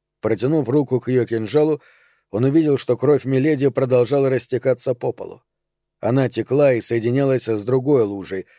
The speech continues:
образовавшейся от притока крови из черных теней. Это была громадная лужа черной крови. Лавелас снова вгляделся во тьму, но из нее не доносилось ни звука. Он спрятал кинжал под плащ,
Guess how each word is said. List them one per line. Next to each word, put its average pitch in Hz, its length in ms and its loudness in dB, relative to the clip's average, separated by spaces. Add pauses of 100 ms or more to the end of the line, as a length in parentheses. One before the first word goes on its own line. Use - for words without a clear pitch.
(200)
образовавшейся 117 920 -2
от - 120 -6
притока 113 460 -2
крови 123 360 2
из 107 100 -4
черных 101 480 -4
теней. 82 440 -14 (500)
Это 131 220 -2
была 127 220 4
громадная 117 680 0
лужа 117 340 0
черной 98 480 -4
крови. 85 480 -12 (640)
Лавелас 131 540 2
снова 147 320 0
вгляделся 127 640 0
во 123 120 2
тьму, 92 340 -12 (460)
но 113 180 0
из 117 180 0
нее 135 280 2
не 123 140 0
доносилось 117 640 -2
ни 113 160 -6
звука. 95 480 -12 (680)
Он 104 180 -4
спрятал 131 460 0
кинжал 117 420 -2
под - 220 -6
плащ, 135 340 -2